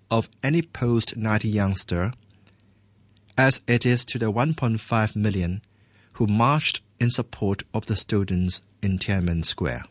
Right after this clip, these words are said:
We should all remember that for many of us,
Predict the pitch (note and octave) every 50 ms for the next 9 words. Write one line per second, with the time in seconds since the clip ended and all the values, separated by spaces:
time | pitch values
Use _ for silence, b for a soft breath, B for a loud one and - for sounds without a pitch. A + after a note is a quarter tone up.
0 | _ _ _ _ _ _ _ _ _ _ _ _ _ _ _ _ _ _ _ _
1 | _ _ _ _ _ _ _ _ - - b b b b b b b b b b
2 | b b b b _ _ B2+ B2 - C#3+ - - _ - D#3+ E3+ F#3+ G#3+ G#3+ F#3+
3 | C#3 A2+ A2+ G#2 G2 G2 F#2+ F2+ F#2 E2+ F2 E2+ F2+ F2 - - - - G#2 G2
4 | G2 G#2 G#2+ A#2 A#2+ A#2+ A2+ G2 F#2+ D#2+ C#2+ F2+ - - -